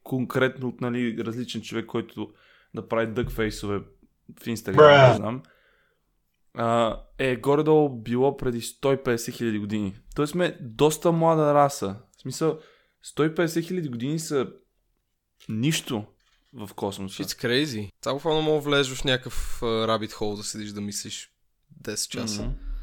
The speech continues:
Speaker 1: Това означава, че мога да обсъждаме на, на друг епизод отново.
Speaker 3: М, да, и някакво ти живееш, брат, седемдесет години и си бай-бай.
Speaker 1: <laughs>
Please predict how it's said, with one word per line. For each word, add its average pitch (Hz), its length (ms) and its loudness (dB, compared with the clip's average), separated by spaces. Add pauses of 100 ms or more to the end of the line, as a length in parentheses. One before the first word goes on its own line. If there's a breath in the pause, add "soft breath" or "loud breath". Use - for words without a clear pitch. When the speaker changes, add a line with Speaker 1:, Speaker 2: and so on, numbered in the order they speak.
(240 loud breath)
Speaker 1:
Това 117 120 -2
означава, 110 300 -2
че - 120 -6
мога 107 140 0
да 104 60 -2
обсъждаме 104 380 -2
на, 98 140 0 (120)
на 101 140 -4
друг 101 240 -6
епизод 98 340 -6
отново. 92 360 -4 (420)
Speaker 3:
М, 113 160 -8
да, 107 240 -6
и 113 60 -4
някакво 120 220 -8
ти 117 140 -10
живееш, 117 260 -4
брат, 110 280 -6
седемдесет 110 400 -4
години 101 280 -6
и 107 40 -6
си 104 240 -10
бай-бай. 104 440 -6
Speaker 1:
<laughs> - 40 -20